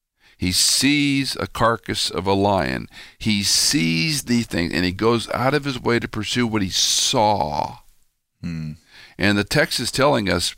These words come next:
Speaker 1: pay attention to what you look at.
Speaker 2: Hmm.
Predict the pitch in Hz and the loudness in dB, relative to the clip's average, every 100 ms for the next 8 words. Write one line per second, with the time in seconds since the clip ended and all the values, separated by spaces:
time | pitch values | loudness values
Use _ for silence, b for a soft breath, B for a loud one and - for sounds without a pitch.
0 | - - 123 143 180 - 143 135 143 135 | -12 -10 -4 0 0 -2 -6 -6 -8 -10
1 | b b b - 117 113 - - 113 104 | b b b -6 -2 -2 -4 -8 -4 -4
2 | 110 110 117 - - - - - - - | -4 -4 -6 -6 -10 -8 -8 -8 -10 -14
3 | - - 87 80 | -16 -10 -8 -8